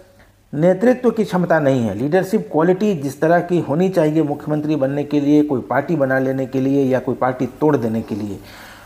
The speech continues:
वो चंपई सोरेन के अंदर दिखता नहीं है। और तीसरी बात कि चंपई सोरेन कोल्हान से आगे सोच भी नहीं पाते हैं। मुख्यमंत्री बनने के बाद भी उनकी ज़्यादातर गतिविधियों को आप देखेंगे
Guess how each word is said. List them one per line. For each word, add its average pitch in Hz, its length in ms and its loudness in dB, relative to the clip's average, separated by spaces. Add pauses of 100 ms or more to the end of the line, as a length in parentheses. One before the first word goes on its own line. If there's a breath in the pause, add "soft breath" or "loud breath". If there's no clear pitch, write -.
(160 loud breath)
वो 247 580 2 (400 loud breath)
चंपई 202 360 2
सोरेन 170 340 0
के 160 140 -4
अंदर 156 240 0
दिखता 135 420 -2
नहीं 143 240 0
है। 95 200 -12 (400 loud breath)
और 220 260 -2
तीसरी 233 400 2
बात 175 280 2
कि 214 100 -4
चंपई 165 440 0
सोरेन 202 420 0 (380 loud breath)
कोल्हान 160 500 2
से - 160 -4
आगे 151 300 2
सोच 185 360 0
भी 156 100 2
नहीं 139 180 4
पाते 120 280 0
हैं। 113 80 0
मुख्यमंत्री 175 440 -2
बनने 165 260 0
के 170 140 -4
बाद 147 220 2
भी 151 100 -2
उनकी 165 300 -4
ज़्यादातर 180 440 2
गतिविधियों 151 480 0
को 160 100 0
आप 110 160 0
देखेंगे 120 420 -4